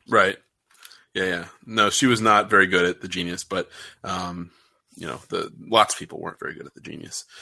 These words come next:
So here's, here's the six games I have set aside for the best, and you tell me if I'm missing anything that belongs on this list.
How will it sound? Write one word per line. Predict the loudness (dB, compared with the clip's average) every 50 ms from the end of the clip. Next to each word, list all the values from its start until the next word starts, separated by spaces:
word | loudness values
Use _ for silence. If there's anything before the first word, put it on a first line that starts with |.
| -20 -20 -20 -20 -20 -10 _
So | 4 4 6 6
here's, | 8 8 8 8 6 6
here's | 6 8 8 6
the | 6
six | 2 2 0 2 4
games | 4 4 6 6
I | 6 6
have | 6 4
set | 4 4 4 4
aside | 4 6 6 6 4 2
for | 0 -6
the | -8 -6
best, | -4 -4 -4 -4 -4
and | -2 -2
you | -2
tell | 2 2 2 4
me | 4 0
if | 0 -2
I'm | -4 -2 -2
missing | -2 0 0 0 0 0 -2 -6 -14 _ _ _ _ _ _ _ _ _ _ _ -12 -6 -4
anything | -4 -2 -2 -4 -4
that | -4 -4
belongs | -4 -2 0 0 0 0 0
on | 0 -2
this | 0 -2 -2 -2
list. | -2 -2 -4 -6